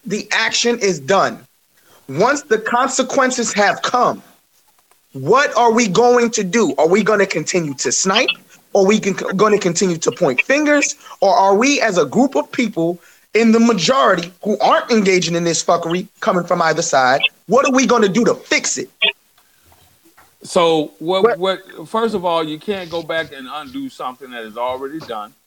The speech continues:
Speaker 2: That's number one. Number two, I will tell you this. I, on my kids, I personally, personally know a woman who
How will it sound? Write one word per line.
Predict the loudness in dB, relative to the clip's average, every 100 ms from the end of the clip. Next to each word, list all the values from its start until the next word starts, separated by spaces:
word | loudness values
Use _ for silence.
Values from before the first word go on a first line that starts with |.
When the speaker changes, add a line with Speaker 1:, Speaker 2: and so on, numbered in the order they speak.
| _ _ _
Speaker 2:
That's | -12 -8
number | -8 -8
one. | -8 -10 -12 -18 _ _ _
Number | -4 -2 -2
two, | -6 -4 -4
I | -2 -2
will | -4
tell | -8 -8
you | -6 -8
this. | -10 -12 -16 _ _ _ _ -2
I, | 0 0 -2 -6 -14 _ _ _ _ _ _ -20 _ -14
on | -10 -10
my | -10 -10 -12 _
kids, | -14 -10 -10 -12 _
I | -8 -8
personally, | -8 -12 -12 -14 -16 -14 -10 -10 -12 -18
personally | -4 -2 -2 -6 -10 -8 -6
know | -6 -4 -6 -6 _ _ -8
a |
woman | -6 -6 -8 -10 -16 _ _ _ _ _ _ _ _ _
who | 0 2 2 -2